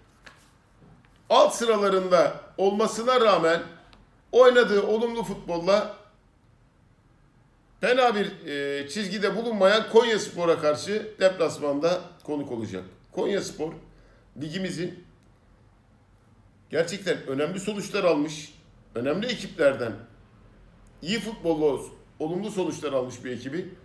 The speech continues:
Özellikle Galatasaray'dan İstanbul'da aldığı puan ve Trabzonspor galibiyeti önemli.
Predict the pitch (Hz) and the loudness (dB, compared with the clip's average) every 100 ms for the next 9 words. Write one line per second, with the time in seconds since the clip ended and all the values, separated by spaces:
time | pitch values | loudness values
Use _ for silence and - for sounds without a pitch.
0 | - - - - - - 156 202 214 190 | -20 -20 -20 -20 -10 -4 -2 -2 -2 -4
1 | 156 175 180 170 143 139 139 - - - | 0 2 2 0 -2 -2 -6 -16 -20 -20
2 | - _ - 135 131 135 151 143 135 127 | -20 _ -6 -4 -4 -4 -4 -4 -4 -4
3 | 120 113 110 131 139 147 160 156 147 147 | -4 -6 -4 -4 -6 -6 -2 -2 -4 -8
4 | - 131 123 120 120 123 123 185 185 - | -8 -8 -4 -4 -4 -8 -8 -8 -8 -14
5 | - _ _ _ _ - 139 160 160 139 | -20 _ _ _ _ -6 -2 0 -2 -4